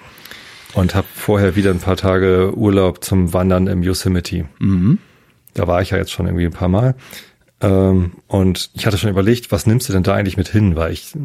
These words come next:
Speaker 1: also mit meinem Reisezoom war ich da schon, hab das mit irgendwie schon, schon genügend viele Fotos gemacht. Wenn ich da jetzt nochmal irgendwie Kameraausrüstung mitschleppe, dann müsste das irgendwie was anderes sein.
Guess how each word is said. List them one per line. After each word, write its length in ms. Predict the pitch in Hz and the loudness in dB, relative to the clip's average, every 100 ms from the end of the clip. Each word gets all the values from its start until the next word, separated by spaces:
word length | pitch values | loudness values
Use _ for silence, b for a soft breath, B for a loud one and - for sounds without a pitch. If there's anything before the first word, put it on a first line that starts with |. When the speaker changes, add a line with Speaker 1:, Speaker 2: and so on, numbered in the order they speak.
| 143 | -8
Speaker 1:
also 140 | 110 | -4
mit 180 | 90 95 | -4 -2
meinem 180 | 95 92 | 0 0
Reisezoom 760 | 87 98 117 101 104 107 110 | 0 2 2 2 2 2 2
war 200 | 98 101 | 2 0
ich 80 | 117 | 0
da 140 | 123 113 | 0 0
schon, 400 | - 123 123 117 | 0 0 0 0
hab 160 | 101 | -2
das 200 | - 104 | -2 -6
mit 160 | 117 107 - | -8 -10 -10
irgendwie 300 | 131 107 98 | -8 -6 -6
schon, 320 | - 101 95 B B B B B | -4 -2 -2 B B B B B
schon 200 | - 107 | -6 0
genügend 280 | 95 98 104 | 2 2 2
viele 160 | - 101 | 0 0
Fotos 300 | 107 98 92 | 2 0 0
gemacht. 340 | 101 117 - | 0 0 0
Wenn 120 | 101 | 0
ich 100 | 113 | 2
da 80 | - | 2
jetzt 200 | 98 - | 0 0
nochmal 360 | 92 95 104 104 | 0 2 2 2
irgendwie 220 | 101 95 | 0 0
Kameraausrüstung 720 | - 104 98 98 98 92 95 | 0 0 0 0 -2 -4 -2
mitschleppe, 340 | 117 - 120 | -2 0 0
dann 180 | 101 92 | 2 2
müsste 200 | 98 - | 2 0
das 160 | 95 - | -2 0
irgendwie 220 | 104 92 | 0 0
was 120 | 87 | 0
anderes 480 | 101 101 98 80 - | 0 2 0 0 -4
sein. 300 | 82 80 80 | -4 -6 -10